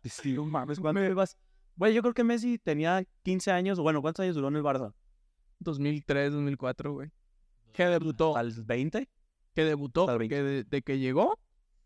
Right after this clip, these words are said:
Speaker 2: dos miles, yo creo.
Speaker 1: No, güey, pero que debutó y que ya era
Speaker 2: Dos mil tres.
Speaker 1: famoso. O sea, s-, son veinte años, güey, que Messi no, yo creo no había podido ir a un súper, güey.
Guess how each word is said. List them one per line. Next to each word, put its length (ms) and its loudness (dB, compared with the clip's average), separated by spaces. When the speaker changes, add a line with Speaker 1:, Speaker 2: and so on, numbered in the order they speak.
Speaker 2:
dos 220 -6
miles, 360 -4
yo 100 -8
creo. 260 -18
Speaker 1:
No, 160 2
güey, 160 6
pero 360 2
que 140 -2
debutó 440 2
y 60 0
que 120 -2
ya 120 -2
era 240 0
Speaker 2:
Dos 80 -2
mil 100 -2
tres. 80 -2
Speaker 1:
famoso. 380 -4
O 60 -20
sea, 120 2
s-, 260 -4
son 220 0
veinte 300 4
años, 240 4
güey, 160 0
que 120 0
Messi 240 0
no, 160 0
yo 120 -2
creo 140 -4
no 80 0
había 140 2
podido 240 0
ir 60 0
a 20 0
un 100 0
súper, 360 -6
güey. 160 -10